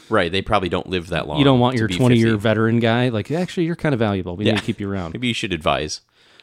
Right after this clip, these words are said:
Speaker 1: Um, yeah, I'm fine with it. Charlie Hunnam ain't gonna get the role. You're right. He
Speaker 2: No.
Speaker 1: can't act for
Speaker 2: No.
Speaker 1: shit.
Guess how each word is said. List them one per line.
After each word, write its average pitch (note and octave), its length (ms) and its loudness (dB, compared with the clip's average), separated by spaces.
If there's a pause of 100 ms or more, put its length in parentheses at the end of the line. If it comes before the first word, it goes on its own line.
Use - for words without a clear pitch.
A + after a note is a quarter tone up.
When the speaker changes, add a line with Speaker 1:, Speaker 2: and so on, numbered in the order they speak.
(140)
Speaker 1:
Um, A2 400 2 (680)
yeah, A3+ 220 0 (520)
I'm D3+ 140 0
fine A#2 220 0
with A#2 120 -2
it. - 220 -6 (160)
Charlie E3+ 260 2
Hunnam G2+ 280 0 (100)
ain't G#2 140 0
gonna F2+ 140 0
get E2 100 -6
the - 80 -6
role. A1 320 -6
You're F#2 140 -4
right. D2 260 -4
He C#3 80 -2
Speaker 2:
No. A2 80 4
Speaker 1:
can't F2 240 -4
act D2+ 200 -10
for - 80 -8
Speaker 2:
No. G2+ 100 0
Speaker 1:
shit. C#2+ 200 -8